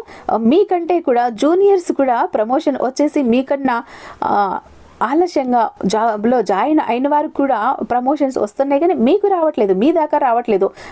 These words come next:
మీ దాకా వచ్చేసరికి ఏదో ఒకటి అవుతోంది, అడ్డుపడుతోంది. అలాంటి వాళ్ళు. శాలరీలో ఇంక్రిమెంట్స్ కావాలి, నా శాలరీ ఇంకా పెరగాలి అని ఎవరైతే ఎదురు చూస్తున్నారో వాళ్ళు.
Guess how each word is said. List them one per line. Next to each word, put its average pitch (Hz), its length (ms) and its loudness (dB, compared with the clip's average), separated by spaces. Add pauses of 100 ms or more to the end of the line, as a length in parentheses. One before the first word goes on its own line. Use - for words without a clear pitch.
మీ 320 140 4
దాకా 320 240 0 (120)
వచ్చేసరికి 277 540 -2
ఏదో 403 220 2
ఒకటి 226 340 0 (120)
అవుతోంది, 190 480 -2 (320)
అడ్డుపడుతోంది. 196 720 -2 (380)
అలాంటి 190 400 -2
వాళ్ళు. - 300 -2 (380)
శాలరీలో 277 560 0 (120)
ఇంక్రిమెంట్స్ 277 540 -2
కావాలి, 220 500 -2 (220)
నా 226 120 0
శాలరీ 240 400 0
ఇంకా 247 320 0 (320)
పెరగాలి 240 500 -2
అని 233 180 -2
ఎవరైతే 262 500 0
ఎదురు 226 360 0
చూస్తున్నారో 240 560 0 (480)
వాళ్ళు. 185 420 -4